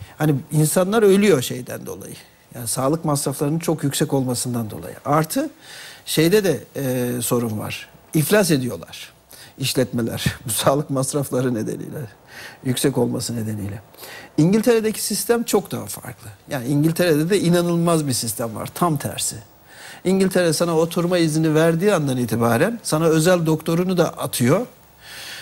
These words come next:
ve, e, evine kadar da geliyor. Muayeneyi evinde de yapıyor.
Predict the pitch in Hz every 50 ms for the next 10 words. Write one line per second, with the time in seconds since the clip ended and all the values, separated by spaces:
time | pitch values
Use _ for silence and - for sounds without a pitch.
0 | - - 139 151 165 180 185 175 180 175 - - - - - - - - _ _
1 | _ _ _ _ - 147 143 139 139 139 131 127 127 127 123 - - - - 156
2 | 156 175 190 208 196 202 175 170 156 139 127 123 123 113 113 120 120 113 113 107
3 | 120 170 208 240 214 160 139 131 131 143 151 156 160 165 170 170 156 147 156 160
4 | 165 185 175 190 190 190 196 190 - - 185 190 190 190